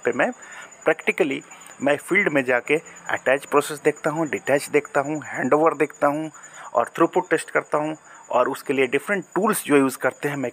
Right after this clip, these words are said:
क्यू एक्स डी एम का tool use करता हूँ। और यहाँ पे कोई particular tool आप यूज़ करते हैं, Xcal या Xcall, जो भी use, tool use करते हैं, उसको आप बोल सकते हैं कि मैं यहाँ पे इस use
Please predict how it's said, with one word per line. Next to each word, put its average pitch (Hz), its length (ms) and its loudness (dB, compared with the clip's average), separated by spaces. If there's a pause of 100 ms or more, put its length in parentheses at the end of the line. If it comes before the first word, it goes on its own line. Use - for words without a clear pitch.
क्यू 131 160 -6
एक्स 135 220 -6
डी 151 60 -2
एम 147 100 2
का 151 200 -4
tool 156 160 -4
use 147 160 -2
करता 151 300 0
हूँ। 170 140 -6 (440)
और 131 160 4
यहाँ 135 160 -8
पे 143 100 -6
कोई 135 180 0 (100)
particular 131 380 2 (120)
tool 190 180 4
आप 151 180 2
यूज़ 143 180 -2
करते - 280 -4
हैं, 120 160 2
Xcal - 380 -2
या 120 140 -2
Xcall, 131 380 0
जो 135 200 0
भी 190 120 -6
use, 139 220 -6 (260)
tool 127 200 0
use 135 260 -2
करते 139 360 0
हैं, 120 80 -4 (380)
उसको 139 220 0
आप 135 120 4
बोल 123 160 -2
सकते 127 320 -8
हैं 135 100 -8
कि 160 60 -10
मैं 117 160 -2
यहाँ 113 300 0
पे 254 120 2 (400)
इस - 260 2
use 139 220 0